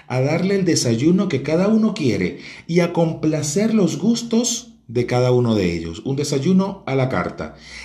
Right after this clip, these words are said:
Y ves a la ama de casa y no se ha dado una ducha, no se ha cambiado de ropa, come cualquier cosa, come de último o lo más doloroso,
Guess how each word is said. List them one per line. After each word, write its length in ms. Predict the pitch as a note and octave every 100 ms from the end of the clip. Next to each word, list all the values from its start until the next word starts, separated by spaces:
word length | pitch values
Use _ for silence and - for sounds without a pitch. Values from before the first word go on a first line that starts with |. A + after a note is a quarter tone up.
| -
Y 140 | E3+ F3
ves 300 | G#3+ B3+ D#3
a 60 |
la 120 | B2+ B2
ama 180 | B2+
de 140 | C3 B2
casa 360 | D3 F3+ F#3
y 80 | C3
no 160 | G#2 G2+
se 120 | G#2
ha 60 | F#2
dado 160 | E2+
una 120 | E2+
ducha, 420 | F#2+ E3+ E3 D3 C3
no 120 | G#2
se 100 | F#2
ha 60 |
cambiado 420 | F2+ E2 E2+ D#2+ D#2+
de 100 | E2
ropa, 540 | G#2 D#3 D#3 A#2+ B2+ - - - -
come 280 | F#3 D#3 C#3
cualquier 500 | B2 G#2 - F#2+ F#2
cosa, 480 | C#3+ C#3 - F#2+ F#2+ - -
come 260 | - A2 G2+
de 120 | F#2+
último 640 | G#2 D3 - B2 B2 B2 -
o 140 | A2
lo 140 | G#2 G#2
más 320 | B2 E3+ D3+
doloroso, 640 | D#3 B2 A#2 - F#2+ D#2